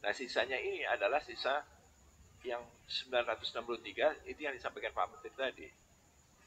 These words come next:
Karena kalau kita menghitung unit kerja dengan kebutuhan, itu kira-kira empat ratus ribu, lima ratus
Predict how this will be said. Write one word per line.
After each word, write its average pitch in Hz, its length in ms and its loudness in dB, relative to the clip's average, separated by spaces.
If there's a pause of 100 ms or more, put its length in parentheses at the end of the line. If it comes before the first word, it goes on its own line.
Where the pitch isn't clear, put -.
(1200)
Karena 156 160 -2
kalau 156 240 2
kita 143 240 -6
menghitung 131 480 -4
unit 120 320 -2
kerja 104 400 0
dengan 107 240 -4
kebutuhan, 113 560 -4
itu 127 160 -16
kira-kira 131 480 -4
empat 120 320 -4
ratus - 240 -10
ribu, 120 240 -8
lima 113 160 -6
ratus 101 320 -6